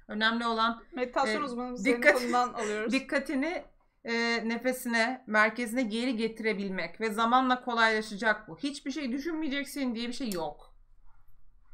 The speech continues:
Speaker 2: Uzmandan al haberi
Speaker 1: O nedenle
Speaker 2: arkadaşlar.
Speaker 1: yani öyle değil de hani bir şey yapın yani. Bir
Speaker 2: Doğru.
Speaker 1: araştırıp bakın, e,
Speaker 2: Doğru.
Speaker 1: nasıl yapılır. Ondan sonra hala yapamıyorsanız tabii
Speaker 2: Ya bir
Speaker 1: yani.
Speaker 2: de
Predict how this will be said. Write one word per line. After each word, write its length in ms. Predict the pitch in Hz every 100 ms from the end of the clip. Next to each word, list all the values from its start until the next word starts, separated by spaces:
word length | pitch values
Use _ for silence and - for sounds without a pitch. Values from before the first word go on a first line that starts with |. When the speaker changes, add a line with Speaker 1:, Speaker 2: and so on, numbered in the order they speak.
| - - - -
Speaker 2:
Uzmandan 640 | - 254 233 254 247 269 302
al 260 | 240 247 247
haberi 300 | 233 226 220
Speaker 1:
O 120 | 262
nedenle 420 | 269 269 262 254 285
Speaker 2:
arkadaşlar. 260 | 277 -
Speaker 1:
yani 220 | 226 233 214 - - 220 98 226 - - 240
öyle 300 | 285 247 214
değil 180 | 508
de 60 | 233
hani 220 | 233 247
bir 40 | 233
şey 180 | - 262
yapın 240 | 254 214
yani. 340 | 156 147 175
Bir 200 | 214 208 - - -
Speaker 2:
Doğru. 80 | 233
Speaker 1:
araştırıp 580 | 233 240 - 247 254 -
bakın, 380 | 233 226 185 - _ _ -
e, 80 | 196
Speaker 2:
Doğru. 580 | 196 196 185 - -
Speaker 1:
nasıl 260 | 202 208 214
yapılır. 340 | 196 220 240
Ondan 300 | 233 226 226
sonra 320 | 233 214 196 208
hala 260 | 214 190
yapamıyorsanız 640 | 208 226 190 170 - 202 -
tabii 120 | 330
Speaker 2:
Ya 80 | 453
bir 40 |
Speaker 1:
yani. 80 |
Speaker 2:
de 40 | 466